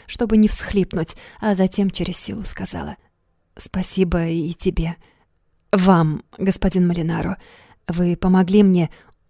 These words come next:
увидеть себя иначе. Я это не забуду». Она хотела наклониться, чтобы взять чемодан, но Максимилиан удержал её за плечи. «До свидания, Аннет», сказал он, а затем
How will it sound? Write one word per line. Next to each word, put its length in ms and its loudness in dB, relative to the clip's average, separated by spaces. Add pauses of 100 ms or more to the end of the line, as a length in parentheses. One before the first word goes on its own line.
(140)
увидеть 500 4
себя 500 -2 (160)
иначе. 600 2 (340)
Я 400 0
это 300 -2
не 180 0
забуду». 600 -6 (760)
Она 240 6
хотела 380 0
наклониться, 580 2
чтобы 300 -2
взять 280 -2
чемодан, 540 -2 (240)
но 200 4
Максимилиан 720 2 (240)
удержал 560 2
её 320 -2
за 160 -2
плечи. 460 -10 (480)
«До 100 2
свидания, 760 4
Аннет», 520 4 (520)
сказал 540 -2
он, 320 0
а 220 -4
затем 420 -6